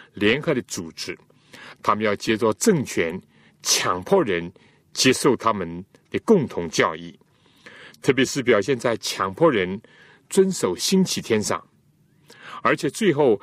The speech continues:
还要进一步的禁止人遵守上帝的安息日的诫命。怀尔人早在许许多多年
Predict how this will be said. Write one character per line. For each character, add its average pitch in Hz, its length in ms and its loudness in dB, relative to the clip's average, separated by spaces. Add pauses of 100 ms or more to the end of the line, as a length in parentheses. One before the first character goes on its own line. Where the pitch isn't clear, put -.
(120)
还 117 160 0
要 135 60 2
进 190 260 0
一 156 60 -2
步 127 160 2
的 113 80 6
禁 175 320 4
止 98 180 -6
人 92 300 0 (540)
遵 156 260 2
守 104 200 0
上 123 240 0
帝 95 100 -8
的 95 120 -4
安 147 240 -2
息 151 220 -4
日 101 100 -2
的 87 80 -10
诫 92 280 0
命。 82 160 -12 (1800)
怀 113 220 0
尔 120 60 -2
人 101 360 -4 (760)
早 95 220 0
在 104 360 -2 (800)
许 - 320 -2
许 113 180 0
多 143 220 4
多 143 160 4
年 95 280 -2